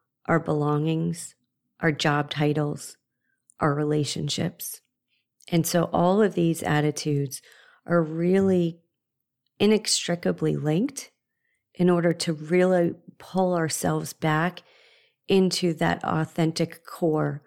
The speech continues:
of who we are, because we have so much more power and resilience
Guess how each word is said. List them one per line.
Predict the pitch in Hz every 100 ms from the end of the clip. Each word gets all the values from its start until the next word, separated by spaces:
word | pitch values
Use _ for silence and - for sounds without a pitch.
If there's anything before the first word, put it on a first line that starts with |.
| _ _ _
of | 175 -
who | - 160
we | 156 151
are, | 147 - 175 175 _ _ _ _ _ _ _ _
because | 175 170 175 160 - 180
we | 185
have | 180 165
so | - - 196 190
much | 180 156 -
more | 151 156 143
power | - - 147 151 160 190 196 _ _ _ _ _ _ -
and | 165 156 151
resilience | 147 139 160 156 170 185 190 -